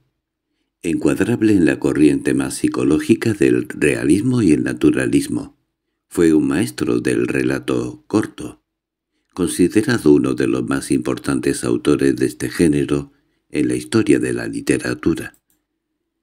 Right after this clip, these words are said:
Antes de dar comienzo a estos cuentos, tres frases de Anton Chejov. Una.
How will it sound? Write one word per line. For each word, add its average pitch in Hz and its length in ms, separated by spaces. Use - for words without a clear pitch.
Antes 110 320
de 87 100
dar 57 400
comienzo 95 800
a 76 80
estos 76 320
cuentos, 67 640
tres 110 280
frases - 600
de - 140
Anton 73 580
Chejov. - 680
Una. - 360